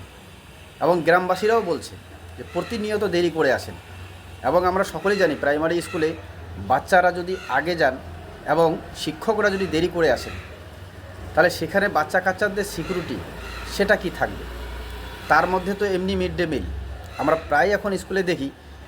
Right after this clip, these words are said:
যে ওই বাচ্চারা এগারোটা, সাড়ে এগারোটায় স্কুল পৌঁছে গেল, মাস্টারমশাই আসলো, তারপরে কিছুক্ষণ পরেই দেখা যাচ্ছে যে একটা বা সাড়ে বারোটার মধ্যেই তারা ব্যাগ নিয়ে আবার বেরিয়ে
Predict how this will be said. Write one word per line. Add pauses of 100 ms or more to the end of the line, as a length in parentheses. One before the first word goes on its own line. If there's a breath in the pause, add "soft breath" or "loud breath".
(140)
যে
ওই
বাচ্চারা
এগারোটা,
সাড়ে
এগারোটায়
স্কুল
পৌঁছে
গেল,
মাস্টারমশাই
আসলো, (600)
তারপরে
কিছুক্ষণ
পরেই
দেখা
যাচ্ছে
যে
একটা
বা
সাড়ে
বারোটার
মধ্যেই (160)
তারা
ব্যাগ
নিয়ে
আবার
বেরিয়ে